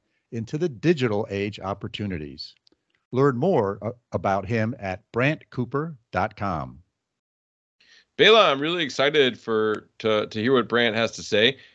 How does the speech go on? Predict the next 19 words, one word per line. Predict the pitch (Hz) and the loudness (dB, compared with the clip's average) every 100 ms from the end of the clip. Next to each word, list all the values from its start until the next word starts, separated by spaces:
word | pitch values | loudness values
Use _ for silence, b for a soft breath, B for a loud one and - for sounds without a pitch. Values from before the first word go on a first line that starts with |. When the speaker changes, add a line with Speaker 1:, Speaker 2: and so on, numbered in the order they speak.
| b | b
Speaker 2:
You | 110 | 4
know, | 131 | 6
when | 127 123 | 6 6
I, | 123 113 - | 4 0 -8
uh, | 113 113 107 95 - | -4 0 0 -4 -8
first | - 135 135 | -2 0 2
got | 135 | 2
my, | 120 113 110 - | 2 2 0 -6
my, | 104 101 104 | -4 0 0
I | |
was | 104 98 | 0 -2
working | 120 127 | -4 0
on | 117 | 2
my | 104 | 0
P | - 123 | 2 2
H | 110 - | 2 0
D | 120 127 123 | 4 6 4
in | |
the, | 107 104 | 2 -2